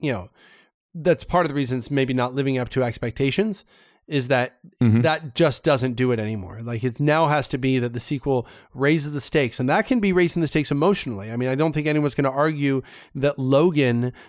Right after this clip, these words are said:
Speaker 1: was a bigger film than the Wolverine.
Speaker 2: Mm-hmm.
Speaker 1: It doesn't need to just raise
Speaker 2: Yeah.
Speaker 1: the physical stakes, but the emotional stakes have to be raised, and I don't think that's the, the,
Speaker 2: Mm-hmm.
Speaker 1: the truth here. Um,
Speaker 2: Yeah.
Speaker 1: just to
Speaker 2: I
Speaker 1: put
Speaker 2: will say,
Speaker 1: Split
Speaker 2: in its
Speaker 1: behind us.
Speaker 2: defense, this,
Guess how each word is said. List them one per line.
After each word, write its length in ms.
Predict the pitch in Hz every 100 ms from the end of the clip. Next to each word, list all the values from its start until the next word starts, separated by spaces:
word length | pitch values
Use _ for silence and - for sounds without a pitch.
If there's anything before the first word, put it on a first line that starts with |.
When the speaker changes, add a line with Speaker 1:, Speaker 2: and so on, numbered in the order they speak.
| -
Speaker 1:
was 520 | 131 135 135 131 120 196
a 140 | 135
bigger 420 | 120 113 147 139
film 520 | 131 - 170 147 131 123
than 180 | 123
the 80 | 123
Wolverine. 760 | 120 127 120 123 165 117 82 104
Speaker 2:
Mm-hmm. 360 | 107 87 80
Speaker 1:
It 20 | 127
doesn't 180 | 147 170
need 100 | 143
to 80 |
just 260 | 131 147 -
raise 220 | 147 127
Speaker 2:
Yeah. 180 | 95 - 147
Speaker 1:
the 100 | 123
physical 440 | - 190 143 127
stakes, 260 | - 117 -
but 160 | 131
the 80 | 123
emotional 400 | 120 147 - 135
stakes 260 | - 113 -
have 220 | 101 -
to 80 | 110
be 120 | 110
raised, 360 | 104 98 95
and 80 | 123
I 20 |
don't 200 | 117 120
think 180 | 127 113
that's 300 | 110 101 -
the, 100 | 104
the, 200 | 104 127
Speaker 2:
Mm-hmm. 180 | 98 87
Speaker 1:
the 80 | 80
truth 260 | - 110 -
here. 240 | - 127 - - - - _
Um, 460 | 170 170 160 147 151 - -
Speaker 2:
Yeah. 220 | 85 60 - _ -
Speaker 1:
just 260 | 185 185
to 240 | 190 170 147 -
Speaker 2:
I 40 | 151
Speaker 1:
put 180 | - 285
Speaker 2:
will 140 | 302
say, 160 | - 165
Speaker 1:
Split 120 | 165
Speaker 2:
in 120 | 208
its 120 | 190 127
Speaker 1:
behind 100 | 127
us. 60 |
Speaker 2:
defense, 340 | 120 151 131 -
this, 340 | 120 196 -